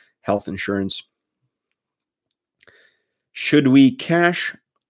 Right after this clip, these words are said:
uh, should we hold cash in four oh one K and then buy the dip or D C A? Uh, for four oh one K, I don't like holding cash in a four oh one K, uh, because it's supposed to be, like, a long-term investment.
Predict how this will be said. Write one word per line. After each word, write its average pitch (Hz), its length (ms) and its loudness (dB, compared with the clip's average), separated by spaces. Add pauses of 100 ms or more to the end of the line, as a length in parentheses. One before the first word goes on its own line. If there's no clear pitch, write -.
(100)
uh, 113 140 4
should 156 220 -2
we 202 100 -2
hold 170 480 4
cash 143 420 0
in 117 180 -6
four 127 220 2
oh 123 60 2
one 110 100 -4
K 120 200 -4
and 107 140 -4
then 107 240 -4
buy 98 280 0
the 104 140 -4
dip 98 340 -2
or 98 140 -4
D 104 280 -8
C 104 320 -6
A? 101 280 -4 (560)
Uh, 101 260 -2
for 160 280 2
four 175 200 4
oh 151 60 6
one 135 100 2
K, 120 220 2
I 110 40 6
don't 110 160 2
like 98 200 -8
holding 98 260 -6
cash 92 300 -6
in 101 60 -12
a 90 40 -14
four 95 220 -8
oh 92 60 -6
one 95 100 -12
K, 98 440 -6 (440)
uh, 101 260 2
because 127 880 2 (160)
it's 113 240 -2
supposed - 380 2
to - 60 -2
be, 117 240 0
like, 101 140 0
a 101 40 0
long-term 101 600 -2
investment. 95 680 -6